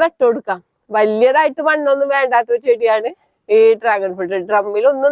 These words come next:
നടണമെന്നില്ല ട്ടാ. നമുക്കൊരു ബക്കറ്റ് ഉണ്ടെങ്കിൽ നമുക്ക് ഡ്രാഗൺ ഫ്രൂട്ട് കൃഷി ചെയ്യാം. അപ്പൊ എല്ലാവരും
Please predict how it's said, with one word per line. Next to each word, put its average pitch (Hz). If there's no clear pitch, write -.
നടണമെന്നില്ല 233
ട്ടാ. 165
നമുക്കൊരു 208
ബക്കറ്റ് 226
ഉണ്ടെങ്കിൽ 254
നമുക്ക് 220
ഡ്രാഗൺ 190
ഫ്രൂട്ട് 180
കൃഷി 214
ചെയ്യാം. 190
അപ്പൊ -
എല്ലാവരും 220